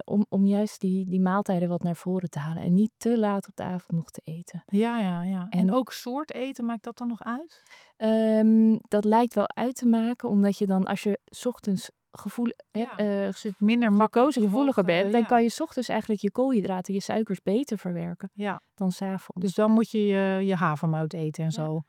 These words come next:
Speaker 1: Ja.
Speaker 2: Ja, en dan 's avonds alleen maar groente of zo
Speaker 1: Ja,
Speaker 2: eigenlijk.
Speaker 1: bij-, bijvoorbeeld.
Speaker 2: Periodieke. Ach, maar dat ga ik niet doen.
Speaker 1: Nee, en het zijn,
Speaker 2: <laughs>
Speaker 1: wat
Speaker 2: Ja.
Speaker 1: wel belangrijk is, is dat het natuurlijk allemaal ook de nuances zijn. Want we
Speaker 2: Ja.
Speaker 1: zullen allemaal, hè, zo-, zoals met veel ziektes, zullen we allemaal denken, "Ja, maar ik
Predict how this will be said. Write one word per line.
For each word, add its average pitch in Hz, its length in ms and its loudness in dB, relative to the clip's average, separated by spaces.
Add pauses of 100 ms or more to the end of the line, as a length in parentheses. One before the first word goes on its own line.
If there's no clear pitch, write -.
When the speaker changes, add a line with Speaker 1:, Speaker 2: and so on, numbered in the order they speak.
(120)
Speaker 1:
Ja. 196 160 -2
Speaker 2:
Ja, 190 280 0
en 202 140 2
dan 190 100 4
's - 80 -6
avonds 190 320 0
alleen 180 260 0
maar 175 140 -2
groente 151 340 -2
of 175 120 -10
zo 160 260 -8
Speaker 1:
Ja, 185 80 -6
Speaker 2:
eigenlijk. 160 320 -4
Speaker 1:
bij-, 185 100 -6 (140)
bijvoorbeeld. 196 520 -2
Speaker 2:
Periodieke. 170 340 -6
Ach, - 120 -12
maar 190 200 0
dat 190 200 -8
ga 208 80 -4
ik 190 100 -6
niet 202 160 2
doen. 170 200 2
Speaker 1:
Nee, 165 360 0
en 190 120 2
het 214 120 2
zijn, 226 320 4
Speaker 2:
<laughs> 202 120 0
Speaker 1:
wat 214 100 4
Speaker 2:
Ja. 214 60 2
Speaker 1:
wel 240 240 4
belangrijk 240 520 2
is, 226 240 -2
is - 140 -6
dat 233 180 2
het 226 100 -4
natuurlijk 220 380 2
allemaal 226 280 2
ook 180 120 -4
de 185 100 -6
nuances 165 520 -4
zijn. - 240 -8
Want 165 120 -4
we 180 60 -2
Speaker 2:
Ja. 180 60 -2
Speaker 1:
zullen 190 200 2
allemaal, 196 380 2 (300)
hè, 190 280 0
zo-, 170 240 -2
zoals 180 320 -2
met 175 200 0
veel 196 320 2
ziektes, 180 520 -4
zullen 170 200 -2
we 165 80 0
allemaal 180 320 2
denken, 180 420 2 (240)
"Ja, - 220 -12
maar 156 580 0
ik - 200 -8